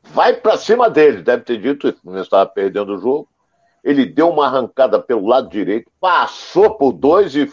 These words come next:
chegou lá na área, meteu e o Cano fechou e fez o gol, porque a bola chegando nele, ele sabe fazer gol. Então, um a um foi um excelente resultado pro Fluminense, que jogando fora de casa consegui-, conseguiu trazer um ponto.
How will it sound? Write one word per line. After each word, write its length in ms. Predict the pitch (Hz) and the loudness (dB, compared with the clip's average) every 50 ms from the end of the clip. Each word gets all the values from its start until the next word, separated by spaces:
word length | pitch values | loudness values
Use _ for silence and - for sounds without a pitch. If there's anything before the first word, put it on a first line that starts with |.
| - | -2
chegou 380 | - 156 151 127 - - - - | 0 2 2 2 4 4 4 4
lá 280 | 135 139 151 180 175 175 151 123 - - - _ _ _ _ _ _ | 4 4 4 2 2 -2 -4 -10 -12 -14 -14 _ _ _ _ _ _
na 120 | - 117 123 | -4 -2 0
área, 360 | 117 117 131 139 147 147 143 | 2 2 2 2 2 2 2
meteu 640 | 143 143 131 113 - _ - 123 127 127 135 139 135 | 2 2 0 0 -2 _ -2 2 2 4 4 2 2
e 60 | 135 | 0
o 200 | 127 120 98 - _ - | 0 -2 -4 -6 _ -2
Cano 240 | 113 113 110 101 | 0 0 0 -2
fechou 460 | 90 - 104 92 87 - - 101 101 110 | -6 -6 -6 -6 -6 -4 -4 -2 -2 -2
e 40 | |
fez 240 | 98 - 104 107 92 | -4 -4 -6 -6 -6
o 80 | 101 92 | -8 -6
gol, 240 | 78 92 101 110 110 | -2 0 0 0 0
porque 120 | - - | -2 -4
a 60 | 101 | -2
bola 260 | - - 107 107 110 | 0 2 2 2 2
chegando 440 | - - 123 110 90 110 113 107 120 | 0 -2 -4 -2 0 -2 0 0 -2
nele, 520 | 123 113 104 107 110 120 127 135 147 147 _ _ _ _ _ _ _ _ _ | -4 -2 0 0 0 0 -2 -6 -10 -10 _ _ _ _ _ _ _ _ _
ele 140 | - 110 117 | -16 -14 -14
sabe 340 | 95 - - 101 95 92 - | -10 -4 -2 -2 -2 -2 -4
fazer 260 | - 98 92 92 101 98 | -6 -6 -4 -4 -4 -6
gol. 260 | 85 - - 87 - _ _ _ _ _ _ _ _ _ _ _ _ _ _ _ | -4 -8 -10 -12 -14 _ _ _ _ _ _ _ _ _ _ _ _ _ _ _
Então, 160 | _ 185 208 240 | _ -4 -2 0
um 160 | 254 247 208 | 2 2 4
a 80 | 160 | 4
um 160 | 151 165 170 170 | 4 4 2 2
foi 140 | - 151 147 | 2 2 4
um 100 | 139 147 | 4 4
excelente 800 | 143 143 - - 147 139 120 120 131 151 175 190 185 - - 120 | 2 2 0 -2 -2 0 2 2 2 2 2 0 0 -2 -4 -2
resultado 560 | 95 113 107 90 95 92 - 104 95 90 - | 0 0 0 0 -2 -4 -2 0 0 0 -2
pro 160 | - 92 92 | -8 -16 -16
Fluminense, 720 | 90 - 98 101 104 104 104 104 110 127 147 - - - _ _ _ _ _ _ _ _ _ _ _ _ _ _ | -12 -10 -10 -8 -8 -6 -4 -4 -4 -4 -6 -10 -20 -20 _ _ _ _ _ _ _ _ _ _ _ _ _ _
que 100 | - 120 | -10 -2
jogando 420 | 101 117 117 107 85 113 113 92 | 2 2 4 4 4 0 0 -2
fora 260 | - - 110 110 107 | 0 0 2 2 2
de 120 | 101 90 101 | 0 -2 -6
casa 380 | - - 104 104 120 120 131 131 | -4 0 0 2 2 2 0 -2
consegui-, 440 | - 143 139 135 - 101 80 104 107 | 0 -2 -4 -4 -6 -10 -10 -10 -8
conseguiu 460 | - - 104 - - 95 82 98 110 | -8 -8 -10 -10 -10 -8 -6 -6 -4
trazer 300 | - 107 107 98 87 113 | 0 0 0 0 0 -2
um 100 | 120 117 | -6 -6
ponto. 280 | - - 76 69 64 | -8 -10 -10 -10 -10